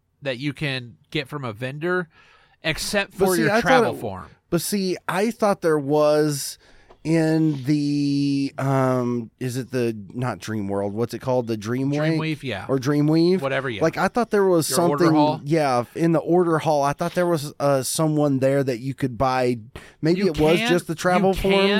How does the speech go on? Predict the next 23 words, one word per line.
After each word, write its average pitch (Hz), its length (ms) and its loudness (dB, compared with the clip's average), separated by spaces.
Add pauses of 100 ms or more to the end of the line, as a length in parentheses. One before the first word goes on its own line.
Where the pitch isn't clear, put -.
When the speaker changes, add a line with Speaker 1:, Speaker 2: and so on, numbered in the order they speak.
Speaker 2:
forms 233 140 -8
or 135 240 0
Speaker 1:
uh, 170 260 -2
Speaker 2:
swim. 147 300 -2
Speaker 1:
but 151 160 0
again, 135 240 -6
it's 107 180 -16
the 120 80 -14
travel 127 320 -6
form 143 300 -8
stuff. 160 420 -4 (600)
Speaker 2:
But 165 100 -4
I 165 80 -4
can't - 80 -10
Speaker 1:
He 180 60 0 (180)
Speaker 2:
remember 165 60 2
Speaker 1:
sell-, 196 180 2
Speaker 2:
where 156 80 -2
Speaker 1:
he's 190 200 0
Speaker 2:
they 151 40 -2
are. 160 40 -2
Speaker 1:
right 185 260 0
by, 180 220 0